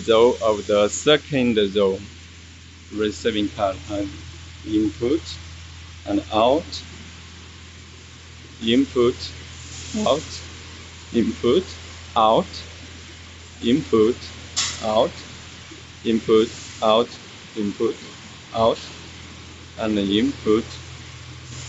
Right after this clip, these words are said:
Actually, this, um, cable do not need to connect this, uh, anymore.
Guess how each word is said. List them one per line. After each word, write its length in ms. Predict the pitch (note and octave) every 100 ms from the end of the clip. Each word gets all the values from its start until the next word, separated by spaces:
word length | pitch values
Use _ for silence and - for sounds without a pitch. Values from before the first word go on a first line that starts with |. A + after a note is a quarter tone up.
| - - - - - - - - - - - - - - - - - - - - - - - - - - - - - - - -
Actually, 560 | C3+ - B2 A#2+ A#2
this, 420 | A2 A#2 D3+ E3 - -
um, 560 | A2+ G2+ F#2+ F#2+ F#2+ D4+ - - - - - -
cable 380 | A#2 A2+ A#2+ A#2
do 140 | A2
not 220 | A2 A#2
need 220 | A2 A2 G#2
to 520 | - G#2+ G#2 G#2 G2+ G2 - - - - - -
connect 500 | G#2+ G#2+ A2 - B2+ G#2+ G2+
this, 380 | A2 A2+ - - - - - - - - - - - - -
uh, 260 | G#2 G2 F#2+
anymore. 480 | G#2+ G2+ G2+ G2+